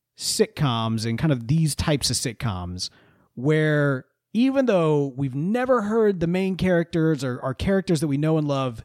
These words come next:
maybe we've, we've watched the show for years, we've never heard them care about anything until that's the episode where that's the thing. And suddenly they're the <laughs> biggest fan of that thing. And I'll tell you, one of the biggest, like, the most egregious, like, like, sh-, like, shows that does this all the time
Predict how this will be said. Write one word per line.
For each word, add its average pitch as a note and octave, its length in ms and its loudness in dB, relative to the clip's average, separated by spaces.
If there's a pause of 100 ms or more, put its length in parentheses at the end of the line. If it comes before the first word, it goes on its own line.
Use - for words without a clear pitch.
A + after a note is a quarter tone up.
maybe A3 160 0
we've, A3 240 2
we've F3+ 160 -8
watched F3 220 -6
the G3 60 -6
show G3+ 140 0
for F#3 100 -2
years, E3+ 420 2
we've D3+ 140 0
never A#3+ 300 4
heard G#3+ 200 4
them E3+ 160 2
care F3+ 300 4
about C#3+ 220 2
anything A#2 560 -4 (440)
until F3 320 2
that's F3 300 0
the E3+ 160 -2
episode D3 560 0
where C#3 180 0
that's C3+ 340 -4
the A#2+ 160 -6
thing. G2+ 420 -10 (300)
And - 140 4
suddenly G#3+ 340 4
they're F#3 180 4
the D3+ 140 2
<laughs> C3+ 140 -6
biggest F3+ 320 2
fan D#3 220 0
of C3 80 -2
that A#2 200 -10
thing. G2+ 180 -12 (380)
And F#3 80 0
I'll G#3+ 80 2
tell C#4+ 140 2
you, A#3+ 160 0
one G3+ 180 2
of A#3+ 80 -2
the F3+ 80 0
biggest, F3 500 0
like, D#3 140 2
the D#3+ 60 0
most F3 220 2
egregious, E3+ 800 0 (140)
like, C#3 340 -4
like, C3+ 200 -6
sh-, - 240 -6
like, C3+ 160 -8
shows D#3 560 4
that A#2 180 -6
does D#3 200 2
this D3+ 160 -2
all C#3+ 100 0
the B2 100 -6
time G#2 460 -4